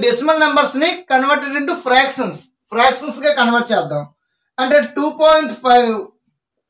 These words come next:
బై వన్ అనమాట దీని అర్థం. వన్ పాయింట్ టూ బై వన్, ట్వంటీ బై వన్, అన్నిటికీ వన్ అన్నది denominator కామన్గా ఉంటుంది.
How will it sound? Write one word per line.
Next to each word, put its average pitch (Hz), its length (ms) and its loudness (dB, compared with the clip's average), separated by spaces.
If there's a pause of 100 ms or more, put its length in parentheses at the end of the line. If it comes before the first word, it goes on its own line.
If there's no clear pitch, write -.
(760)
బై 254 100 4 (140)
వన్ 247 200 2
అనమాట 233 320 2
దీని 202 160 2
అర్థం. 208 240 -2 (440)
వన్ 247 140 0 (100)
పాయింట్ 285 280 2 (100)
టూ 277 80 -4 (120)
బై 269 100 2 (120)
వన్, 247 160 0 (880)
ట్వంటీ 285 400 -2 (540)
బై 240 180 4
వన్, 233 220 4
అన్నిటికీ 269 500 -2 (300)
వన్ 240 240 2
అన్నది 294 340 -2
denominator 269 560 -2
కామన్గా 240 420 0
ఉంటుంది. 160 360 -8